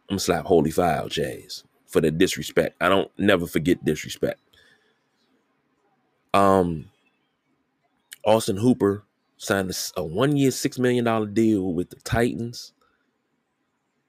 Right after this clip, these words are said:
Uh, Jameis Winston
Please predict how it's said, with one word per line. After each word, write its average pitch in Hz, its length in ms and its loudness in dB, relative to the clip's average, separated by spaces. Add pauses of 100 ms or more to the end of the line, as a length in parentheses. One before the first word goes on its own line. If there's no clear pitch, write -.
(140)
Uh, 87 680 -6 (1000)
Jameis 120 360 2
Winston 120 500 -2